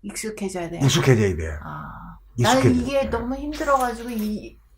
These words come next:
Speaker 1: 이 글 나오면서부터는 안 읽었어. 요 뒷부분의 글들을. 요 끝에 이론상 부분만 좀 읽고.
Speaker 2: 음. 그 여기서부터야.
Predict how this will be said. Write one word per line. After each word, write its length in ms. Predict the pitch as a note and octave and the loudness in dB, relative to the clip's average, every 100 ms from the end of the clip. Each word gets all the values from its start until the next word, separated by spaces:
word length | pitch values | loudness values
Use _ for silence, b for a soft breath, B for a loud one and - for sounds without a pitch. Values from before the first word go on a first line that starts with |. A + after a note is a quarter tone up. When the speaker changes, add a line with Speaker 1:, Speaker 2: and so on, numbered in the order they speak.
| - | -10
Speaker 1:
이 220 | A#3 B3 | -8 -4
글 280 | D4+ D4 C4 | -4 -2 2
나오면서부터는 960 | G#3 A#3 B3 B3 A#3+ A3+ - A3 G#3+ | 4 4 2 -2 -4 -6 -4 -2 -2
안 260 | G#3 F3+ G3+ | -2 -4 -2
읽었어. 540 | A3 G3+ F#3+ - - | -2 -4 -8 -10 -12
요 260 | - - G3 - - | -12 -14 -16 -18 -20
뒷부분의 680 | - - - - - G2+ - | -16 -16 -16 -18 -14 -14 -12
글들을. 560 | - - - - - - _ _ _ - | -12 -12 -14 -16 -18 -20 _ _ _ -14
요 60 | A3 | -6
끝에 300 | B3 C4+ C4 | -6 -4 -4
이론상 560 | G#3 G#3 A3+ A3+ A3+ | -2 -2 -2 -2 -4
부분만 380 | G#3+ G3 F#3 F#3 | -6 -8 -10 -10
좀 260 | - F#3+ G#3+ | -12 -12 -12
읽고. 380 | G#3+ - G#3 F#3+ | -16 -12 -8 -6
Speaker 2:
음. 380 | F2+ D#2 D2+ D2 - - - | -6 -6 -10 -14 -18 -18 -6
그 140 | A#2+ | 0
여기서부터야. 720 | A#2 C3+ G#2+ - E2 D#2 C#2+ | 4 4 2 -4 -6 -8 -12